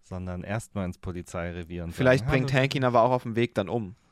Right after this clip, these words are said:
Speaker 1: <laughs> Mm. Das wär
Speaker 2: You
Speaker 1: natürlich
Speaker 2: won't know.
Speaker 1: praktisch. Ich dachte irgendwie, weil ich das nicht so richtig gelesen hab, was der ist, ähm, dass der, äh, dass Hank an-, Angst hat, dass er wegen ihm da ist, so Paro-,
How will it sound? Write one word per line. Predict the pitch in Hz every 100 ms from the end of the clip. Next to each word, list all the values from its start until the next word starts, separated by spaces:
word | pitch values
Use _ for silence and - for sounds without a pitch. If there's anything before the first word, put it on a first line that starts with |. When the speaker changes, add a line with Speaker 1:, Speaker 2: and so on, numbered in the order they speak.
| _ _ _ _ _ _ -
Speaker 1:
<laughs> | - - 180 - 147 -
Mm. | 123 190 381 110 87 85 82 85 - _ _ _ _ - - _
Das | - -
wär |
Speaker 2:
You | 120
Speaker 1:
natürlich | 107
Speaker 2:
won't | 113 139 -
know. | 156 147 104
Speaker 1:
praktisch. | - - _ _ - - -
Ich | 185 -
dachte | 180 185 165
irgendwie, | 143 147 143 - 127
weil | 110
ich | 110
das | 117 -
nicht | 113
so | 113
richtig | 104 - -
gelesen | 101 101 104 107
hab, | 104
was | 101
der | - 85
ist, | 110 - -
ähm, | 98 95 95 95 - - _
dass | 104 104
der, | 104 90 90 - 92 90 90 -
äh, |
dass | 98 101
Hank | - 110 113 135
an-, | 113 113 -
Angst | 117 117 -
hat, | 113
dass | 104
er | 104
wegen | 92 95
ihm | 92 107 127
da | 110
ist, | 82 98 -
so | 92 90 85
Paro-, | - 95 82